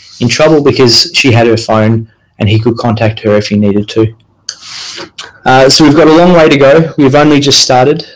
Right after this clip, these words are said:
Um, we have, uh, obviously more patients and more trials in Australia. Uh, th-, these ones were in Victoria, but we're branching out to, to Queensland and New South Wales.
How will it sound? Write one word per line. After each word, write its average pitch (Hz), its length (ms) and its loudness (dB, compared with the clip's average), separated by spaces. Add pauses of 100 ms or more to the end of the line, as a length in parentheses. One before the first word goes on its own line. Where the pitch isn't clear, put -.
Um, 123 520 0 (580)
we 127 140 2
have, 131 440 2 (640)
uh, 120 460 0 (260)
obviously 131 260 0
more 135 220 4
patients 135 540 -2
and 127 80 0
more 131 160 2
trials 123 840 0
in 135 140 0
Australia. 139 720 -2
Uh, 117 320 0 (380)
th-, 135 180 2
these 131 240 2
ones 127 260 2
were 123 120 2
in 123 100 2
Victoria, 127 500 2
but 135 120 0
we're 127 100 4
branching 120 460 0
out 117 200 0
to, 117 340 0
to - 120 -12
Queensland 127 560 -2
and 120 80 0
New 120 120 0
South 113 340 -2
Wales. 139 520 0